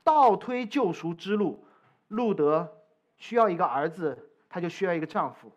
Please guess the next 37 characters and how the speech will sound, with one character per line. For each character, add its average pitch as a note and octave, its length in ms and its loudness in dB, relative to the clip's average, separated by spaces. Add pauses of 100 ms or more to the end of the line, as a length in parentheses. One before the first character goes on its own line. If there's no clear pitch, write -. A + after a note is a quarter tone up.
(320)
她 C4+ 80 -2
的 D4 80 -4
丈 D#4+ 320 4
夫 A#3 160 0
必 C4 200 2
须 C4 160 -2
是 C4+ 100 -6
我 G#3+ 220 6
的 E3+ 80 6
儿 D#3 180 4
子， F#3+ 340 -2 (120)
而 F#3+ 120 -4
我 F3 220 2
没 D#3 120 -4
有 F#3 120 0
丈 E3+ 240 -2
夫。 - 220 -20 (800)
完 C#3 160 -2
了， E3+ 80 0
路 E3+ 160 -4
德， B2 260 -12 (300)
我 D#3+ 100 -4
得 E3+ 140 -2
去 G3 180 -10
娶 - 240 -14
一 C3 40 -10
个 D3+ 80 -6
丈 E3+ 220 -4
夫， - 200 -20
我 F3+ 160 0
得 D#3 160 -2
去 - 120 -10
嫁 G3+ 300 0
一 D#3+ 60 -4
个 D#3+ 40 -4
丈 D#3+ 240 -4
夫， A2+ 220 -20